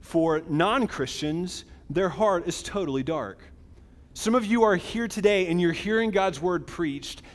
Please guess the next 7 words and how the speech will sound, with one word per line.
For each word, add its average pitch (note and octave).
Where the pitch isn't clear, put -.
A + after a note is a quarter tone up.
and E3+
your D#3+
heart E3+
is -
completely D#3+
dark. F#2
Nothing F#3+